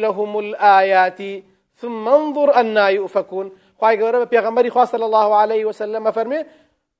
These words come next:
«تەماشاکە و دیقەت بە کە چۆن ئێمە ئايات و بەڵگە و نیشانەکانی خوای گەورەیان خۆمانیان بۆ ڕۆشن ئەکەینەوە.» «ثم انظر أنا يؤفكون.» لەگەڵ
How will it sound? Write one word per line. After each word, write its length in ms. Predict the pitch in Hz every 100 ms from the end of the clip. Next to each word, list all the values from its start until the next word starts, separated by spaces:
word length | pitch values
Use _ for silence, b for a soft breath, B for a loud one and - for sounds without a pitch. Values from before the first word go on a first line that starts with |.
| _ _ -
«تەماشاکە 760 | 247 262 262 294 285 254 233 262 - _ 208
و 20 | 208
دیقەت 400 | 247 - 302 277
بە 120 | 294 339 320 - _ _
کە 80 | 247 247
چۆن 180 | 330 320 277
ئێمە 340 | 233 208 202 254 - _ _ _ _ _ _ _ -
ئايات 640 | 233 240 247 285 262 202 208
و 180 | 190 180 208
بەڵگە 340 | 247 214 311
و 80 | 311 277
نیشانەکانی 680 | 262 254 254 277 277 262
خوای 440 | - - 277 277 226
گەورەیان 440 | 254 262 247 233 247 - _ _ _
خۆمانیان 580 | 285 311 285 269 254 247 240
بۆ 140 | 294 294 294 - _ 202
ڕۆشن 300 | 233 240 262
ئەکەینەوە.» 440 | 240 226 220 220 226 _ 247
«ثم 260 | 240 233
انظر 460 | 269 302 285 330 359 - _ -
أنا 240 | 214 214 196 202
يؤفكون.» 400 | 190 202 - 202 b b 220
لەگەڵ 380 | 277 208 349